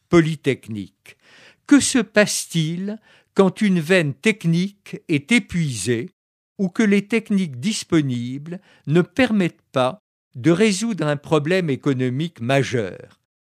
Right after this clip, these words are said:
Quand on saura mieux stocker l'électricité, les débats sur les centrales nucléaires s'apaiseront, on tirera parti de l'énergie nucléaire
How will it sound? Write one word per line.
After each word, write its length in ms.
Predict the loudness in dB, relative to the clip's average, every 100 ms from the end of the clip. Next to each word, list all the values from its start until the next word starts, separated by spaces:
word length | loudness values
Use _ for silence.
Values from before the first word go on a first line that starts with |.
| _ _ _ _ 0
Quand 260 | 2 4
on 100 | 2
saura 460 | 2 2 2 4 2
mieux 380 | 2 2 2 2
stocker 640 | -2 2 2 2 2 2
l'électricité, 1120 | 2 0 -4 -8 -10 -8 -8 -10 _ 2 2 0 _ _ _ _ 0
les 200 | 2 4
débats 420 | 4 4 2 0
sur 240 | 0 0
les 120 | 0
centrales 520 | 0 -2 -4 -2 -2 0
nucléaires 680 | -2 -2 0 2 2 0 -4
s'apaiseront, 760 | -6 -4 0 0 -2 -4 -4 -6 _ _ _ _ _ -2
on 120 | -2
tirera 560 | 2 2 2 2 0
parti 640 | 2 0 -2 -6 -6 -4 -2
de 160 | 0
l'énergie 680 | 2 4 4 0 0 -6 -4
nucléaire 800 | -4 -6 -2 2 4 4 0 -2